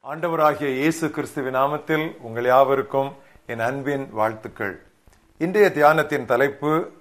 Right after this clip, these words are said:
எலிப்பந்தயம், ராட் ரேஸ். ஒன்று சாமுவேல் பதினெட்டாம் அத்தியாயம் ஐந்து முதல்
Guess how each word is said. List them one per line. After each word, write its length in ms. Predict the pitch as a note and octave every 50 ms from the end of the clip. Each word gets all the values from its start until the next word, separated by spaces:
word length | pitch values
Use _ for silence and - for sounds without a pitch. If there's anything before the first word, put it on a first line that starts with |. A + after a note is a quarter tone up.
| -
எலிப்பந்தயம், 800 | C3+ D3 E3 F#3 G#3 G#3+ - F#3 F3 D#3+ D3+ D3 C#3+ C3 A#2+ G2+ - - - _ _ _ _ _
ராட் 420 | - - C3+ C#3 C#3+ E3 E3+ - -
ரேஸ். 600 | C3 C3 C3 B2 A2 - - - - - - _ _ _ _ _ _ _ _ _ _ _ _ -
ஒன்று 260 | B2+ C#3 D#3 D#3+ E3
சாமுவேல் 720 | - D3+ C#3 C3 C3 C3 C3+ C#3+ C#3+ D3 D3 - - - - _ _ _ - -
பதினெட்டாம் 600 | B2 B2 B2 B2 B2+ C3 B2+ - - E3+ D#3+ D3+
அத்தியாயம் 680 | C3+ A#2 - C3 B2 B2 B2 B2 C3 C3+ C#3 C#3 C3+ - - _ - - _ -
ஐந்து 360 | - B2 D3 D#3+ D3 C#3+ D3+
முதல் 440 | C#3+ C3+ B2+ A#2+ C3+ C#3 C#3 C#3